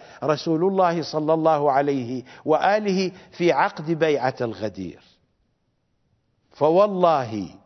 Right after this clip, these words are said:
لا يوضح تفسيره، تفسير القرآن، إلا الذي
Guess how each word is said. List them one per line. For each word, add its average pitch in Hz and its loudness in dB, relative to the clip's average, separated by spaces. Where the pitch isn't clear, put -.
لا 165 2
يوضح 196 0
تفسيره، 110 -6
تفسير 139 -2
القرآن، 139 0
إلا 233 2
الذي 156 -2